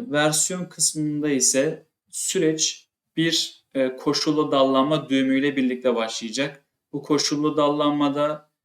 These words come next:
e, bu satış siparişi belgesinde toplam, e, satır bilgilerinde yer alan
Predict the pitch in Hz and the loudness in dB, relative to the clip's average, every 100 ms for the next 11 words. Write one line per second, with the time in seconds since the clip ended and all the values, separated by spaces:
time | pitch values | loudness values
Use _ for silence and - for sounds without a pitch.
0 | _ _ - 127 131 156 156 156 156 160 | _ _ -12 -10 -6 -6 -2 -2 0 0
1 | - 151 139 127 123 123 120 120 120 120 | 0 0 2 4 2 0 2 2 2 0
2 | - 117 117 135 160 - _ _ _ _ | 0 0 0 0 -2 -6 _ _ _ _
3 | _ _ _ _ _ _ _ _ _ _ | _ _ _ _ _ _ _ _ _ _
4 | _ _ _ _ _ _ _ _ _ - | _ _ _ _ _ _ _ _ _ -6
5 | 139 - 160 160 117 135 135 131 127 - | -4 0 2 2 -2 0 4 4 2 0
6 | 139 - 156 143 139 131 127 120 120 120 | 0 0 0 2 0 2 2 4 4 4
7 | 120 139 135 127 139 156 | 4 4 4 4 2 -2